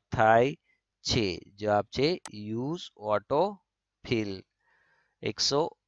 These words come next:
ઓગણસિત્તેરમો પ્રશ્ન છે. Dollar sign on the formatting toolbar will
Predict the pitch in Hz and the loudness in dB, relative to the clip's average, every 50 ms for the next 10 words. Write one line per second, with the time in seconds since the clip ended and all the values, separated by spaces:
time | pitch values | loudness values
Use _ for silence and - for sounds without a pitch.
0 | _ - 127 113 117 123 120 117 - 117 104 - - 110 104 104 101 101 95 101 | _ -2 -2 0 2 2 2 2 0 -2 -4 -2 -2 -2 -2 -2 -4 -6 -6 -4
1 | 101 95 - - 104 104 101 - - 139 165 202 208 - _ _ _ _ _ _ | -4 -6 -6 -6 -6 -6 -4 -2 -2 -2 -2 -2 -4 -8 _ _ _ _ _ _
2 | - - _ _ _ _ _ _ _ _ _ _ _ 107 113 120 127 139 151 160 | -20 -20 _ _ _ _ _ _ _ _ _ _ _ 0 4 8 8 8 10 10
3 | 180 196 170 - - 131 113 107 101 98 98 95 - - _ _ _ 117 113 110 | 8 8 6 4 4 4 6 6 4 2 -2 -4 -10 -20 _ _ _ -4 -4 -4
4 | 107 101 107 107 104 - _ - - 120 117 117 123 139 151 156 151 - 160 165 | -2 0 0 0 0 0 _ -2 2 4 4 4 4 2 0 0 2 0 0 -2
5 | 165 165 - _ _ _ _ - 123 123 123 127 131 139 147 151 156 160 - - | -2 -6 -16 _ _ _ _ -10 -8 -6 -6 2 6 10 10 12 10 10 6 2
6 | _ - 110 101 104 110 113 110 110 | _ -20 -18 -10 -6 -4 -2 -2 -4